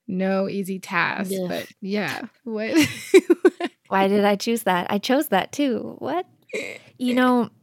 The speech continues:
Speaker 2: I'm gonna share this transparently. I don't know if people will expect to hear this. I think there's an assumption that because I worked in entertainment, I might have giant bank ac-,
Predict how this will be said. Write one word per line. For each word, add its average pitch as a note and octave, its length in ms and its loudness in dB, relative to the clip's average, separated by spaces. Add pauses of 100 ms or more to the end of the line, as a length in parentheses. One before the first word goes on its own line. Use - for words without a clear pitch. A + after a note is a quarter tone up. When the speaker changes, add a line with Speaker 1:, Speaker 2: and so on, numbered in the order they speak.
Speaker 2:
I'm A3 220 2
gonna A3+ 180 2
share B3+ 260 2
this B3 220 0
transparently. G3+ 1200 0
I - 140 0
don't G#3+ 240 2
know G#3 160 6
if G3+ 140 0
people G3 600 0
will F#3 180 0
expect - 720 -8
to A#3 100 -2
hear A#3 180 2
this. A#3+ 400 0
I A#3 40 0
think A#3 160 2
there's A#3+ 180 0
an A3+ 100 0
assumption G#3 560 2
that G3 160 -2
because F#3 360 -2
I F3 100 0
worked E3+ 300 -4
in F3+ 100 -4
entertainment, E3+ 680 -2
I F3+ 80 -4
might E3 240 -2
have D#3+ 360 -6 (420)
giant E3 440 -2
bank D#3+ 240 -8
ac-, F3 80 -10